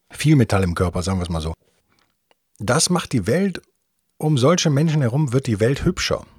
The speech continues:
Die Welt wird schöner und nicht hässlicher. Und das heißt, das ist, allein aus diesem Grund ist es schon sozusagen ein Eckpfeiler der stoischen Philosophie. Und, und ihr verbessert die Welt durch eure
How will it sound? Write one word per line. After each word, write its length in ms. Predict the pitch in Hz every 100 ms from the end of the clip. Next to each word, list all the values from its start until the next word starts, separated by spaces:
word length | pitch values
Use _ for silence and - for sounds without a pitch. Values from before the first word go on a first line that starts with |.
| _ _ _ _ _ _ _ _ _
Die 220 | 107 95
Welt 360 | 104 139 190 117
wird 280 | 135 160 - _ _ _ _ _ _ _ _ -
schöner 640 | - - 185 214 220 190
und 180 | 143 156
nicht 240 | 180 - -
hässlicher. 520 | 190 - 76 73 73
Und 180 | 76 147
das 260 | 180 -
heißt, 400 | 160 180 95 -
das 200 | 110 135
ist, 320 | - 127 - - _ _ _ _ _ _ _ _ _ _
allein 260 | 107 117 131
aus 180 | 107 101
diesem 300 | 185 226 214
Grund 380 | 170 139 - - _ _ _ _ _ _
ist 180 | - 120
es 100 | 123
schon 400 | - 120 110 120 - _ _ _ -
sozusagen 460 | 110 104 104 107
ein 160 | 92 98
Eckpfeiler 760 | - 143 - - 107 120 101 90
der 160 | 95
stoischen 440 | - - 113 101 104
Philosophie. 540 | 107 95 98 - 117
Und, 220 | 90 87 - - - - _
und 240 | 107 95
ihr 160 | 107 95
verbessert 640 | - 95 78 160 190 208
die 180 | 135 95
Welt 360 | 98 143 175 123
durch 220 | 117 -
eure 560 | 110 127 117 110 104